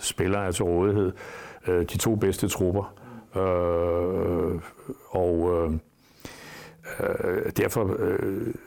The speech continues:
vil jeg sige, Midtjylland har den fordel, at de har en hjemmekamp, øh,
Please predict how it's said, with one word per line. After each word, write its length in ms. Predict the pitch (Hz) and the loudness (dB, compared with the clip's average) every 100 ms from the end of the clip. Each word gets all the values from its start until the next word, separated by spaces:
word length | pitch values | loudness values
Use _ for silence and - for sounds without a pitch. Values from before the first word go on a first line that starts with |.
| - 131 123 - 123 127 131 _ - - - - | -14 -10 -8 -8 -10 -14 -16 _ -20 -20 -16 -8
vil 160 | 95 | -2
jeg 100 | 98 | 0
sige, 160 | - 107 | 4 6
Midtjylland 460 | 101 113 127 110 95 | 6 4 4 2 2
har 140 | 110 | 2
den 220 | 107 110 | 2 2
fordel, 540 | - 101 107 123 110 95 | 4 2 4 4 4 2
at 160 | 95 | 2
de 100 | 104 | 2
har 140 | 87 107 | 2 2
en 80 | |
hjemmekamp, 720 | 98 92 123 120 101 87 - | 4 4 4 2 -2 -4 -4
øh, 480 | - 98 92 90 87 | 0 2 4 4 2